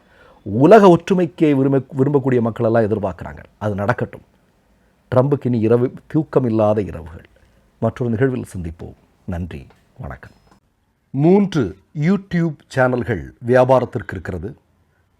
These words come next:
தேவைப்படுபவர்கள் இந்த எண்ணுக்கு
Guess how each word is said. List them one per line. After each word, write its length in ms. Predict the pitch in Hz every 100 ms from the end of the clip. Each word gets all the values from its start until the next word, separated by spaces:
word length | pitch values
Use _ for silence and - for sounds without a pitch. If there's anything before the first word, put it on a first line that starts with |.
| -
தேவைப்படுபவர்கள் 840 | 151 156 151 123 117 107 90 101 - _ _
இந்த 460 | - 135 151 147 156 -
எண்ணுக்கு 520 | 127 120 120 120 -